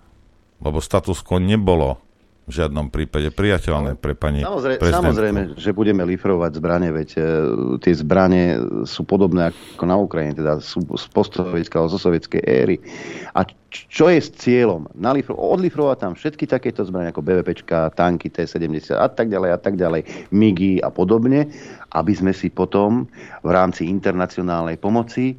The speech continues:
Speaker 2: za výhodnú cenu nakúpili zbrane od Spojených štátov amerických. Však, lebo my máme toľko peňazí, čo nikto nemá. Sláva Ukrajine. Mimochodom, už to nie je fašistický po-, pozdrav, lebo, lebo, e, že vraj sa používal ešte pred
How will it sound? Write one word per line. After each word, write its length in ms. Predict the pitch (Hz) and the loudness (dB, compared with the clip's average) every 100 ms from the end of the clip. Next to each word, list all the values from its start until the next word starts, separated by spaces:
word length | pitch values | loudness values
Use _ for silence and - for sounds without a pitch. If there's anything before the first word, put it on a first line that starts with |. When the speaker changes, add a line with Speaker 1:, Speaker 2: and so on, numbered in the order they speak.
| - - - | -12 -20 -4
Speaker 2:
za 160 | 90 | 0
výhodnú 480 | 82 101 98 85 82 | 2 2 2 2 -2
cenu 320 | - 104 113 127 | 0 2 2 0
nakúpili 560 | 90 85 98 90 110 123 | -2 -2 -2 -4 -2 -4
zbrane 400 | 85 78 82 82 - | -4 -4 -4 -6 -2
od 320 | 98 110 - | 0 0 -4
Spojených 480 | - 95 90 87 - | -2 0 0 -4 -8
štátov 320 | 71 76 65 | -8 -8 -6
amerických. 680 | 64 58 - - - - _ _ - | -6 -8 -12 -12 -14 -14 _ _ -2
Však, 320 | 165 160 - | 0 0 0
lebo 240 | - 104 | 0 2
my 80 | 98 | 0
máme 240 | 92 85 85 | -2 -4 -2
toľko 560 | 233 269 285 214 - 131 | 4 6 6 2 -2 -6
peňazí, 480 | - 208 175 120 123 | -4 -6 -6 -8 -12
čo 160 | - | -14
nikto 320 | 101 104 - 85 | -12 -12 -14 -18
nemá. 240 | - 62 - - | -18 -20 -20 -20
Sláva 480 | - - 226 202 170 | -16 -2 2 4 2
Ukrajine. 480 | 139 - 104 90 80 - - | 0 -4 -6 -6 -14 -20 -10
Mimochodom, 480 | - 196 208 160 120 | -2 0 0 0 -2
už 160 | 104 - | -4 -4
to 80 | 104 | -2
nie 160 | 101 | -2
je 80 | 92 | -2
fašistický 480 | 90 - 87 - 92 | -6 -10 -14 -10 -4
po-, 160 | 92 | -2
pozdrav, 400 | 90 95 98 123 - - - - - | 0 0 2 2 0 -8 -14 -14 -4
lebo, 560 | 95 98 82 87 85 - _ _ _ _ _ _ _ _ - | 0 0 2 0 0 -6 _ _ _ _ _ _ _ _ -14
lebo, 480 | - 92 95 85 90 | -2 2 2 2 0
e, 240 | 87 85 - 90 90 87 | 0 0 0 0 0 -2
že 160 | 85 | 0
vraj 160 | 90 90 | 0 0
sa 160 | 87 90 | -2 -4
používal 560 | 85 85 85 82 80 | -4 -2 -2 -2 -2
ešte 160 | - 80 | -2 -6
pred 240 | - 76 | -2 -4